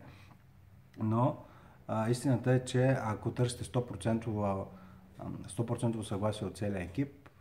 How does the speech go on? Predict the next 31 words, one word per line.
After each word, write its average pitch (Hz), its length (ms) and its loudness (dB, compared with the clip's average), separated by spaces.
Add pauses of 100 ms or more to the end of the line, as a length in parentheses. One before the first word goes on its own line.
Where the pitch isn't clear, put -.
(140)
а, 104 260 -6
ще - 160 -8
ви 101 80 -2
е 101 60 -2
много 104 240 0
трудно, 113 420 0
това 104 160 -4
ще, 98 320 -8
ще - 240 -16
струва 107 200 -4
много 104 260 -2
пари 104 160 -4
на 101 100 -2
цялата 101 340 -2
компания, 110 640 -2
ще 104 140 -6
води 101 220 0
до 95 120 -2
големи 98 260 -2
забавяния 110 680 4 (340)
и 104 60 -2
докато 110 580 2
стигнете 127 360 6
до 117 80 6
някакво 120 420 6
решение, 135 580 6 (400)
и 120 60 -6
той 107 220 -2
влака 101 280 -2
вече 95 260 -4
заминал. 87 440 -2